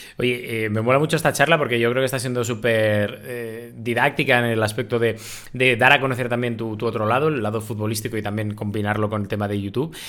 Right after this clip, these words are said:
Eh, te voy a hacer una pregunta porque hablando del tema futbolístico, eh, a día de hoy, ¿vale? De todos los porteros que están en activos,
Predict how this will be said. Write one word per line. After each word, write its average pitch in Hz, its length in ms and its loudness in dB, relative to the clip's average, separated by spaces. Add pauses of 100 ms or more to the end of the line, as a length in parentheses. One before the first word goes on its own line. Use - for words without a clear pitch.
(240)
Eh, - 480 4
te 139 80 6
voy 139 100 6
a 165 40 6
hacer 165 100 4
una 196 120 6
pregunta 165 300 4
porque 117 400 -2
hablando 123 300 0
del 151 100 0
tema 156 160 2
futbolístico, 151 800 -2
eh, 123 180 -10
a 131 80 0
día 160 240 4
de 151 160 6
hoy, 170 160 4
¿vale? 170 260 0
De 127 100 -4
todos 135 180 -2
los 139 80 -6
porteros 135 340 -4
que - 80 -4
están 123 460 2
en 143 120 0
activos, 131 460 0